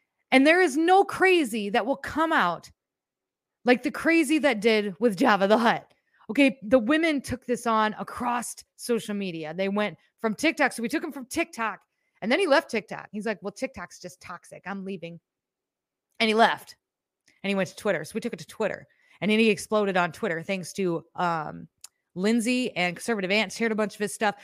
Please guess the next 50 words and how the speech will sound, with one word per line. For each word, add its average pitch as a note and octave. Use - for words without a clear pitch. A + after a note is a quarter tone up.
Thanks G#3+
to G#3+
these F#3
big A3
accounts G3+
sharing G3
a F#3
bunch F3+
of E3+
his F3
stuff. -
Then A#3
he D4+
came D4+
back A#3+
at G3+
me, G#3+
and F#3
he's G3
like, F3+
'cause F#3
we G3+
talked G3+
about F3+
his, E3
his E3+
secret -
account E3
that E3+
had E3+
all D#3+
of D3+
his D#3+
fetishes E3
listed, -
which G#3+
included F#3
diaper F#3
humping. D3+
You A#3
know B3+
what B3
that B3+
means? B3
I C4
don't C#4
know F#3+
what E3
that D3+
means. F3+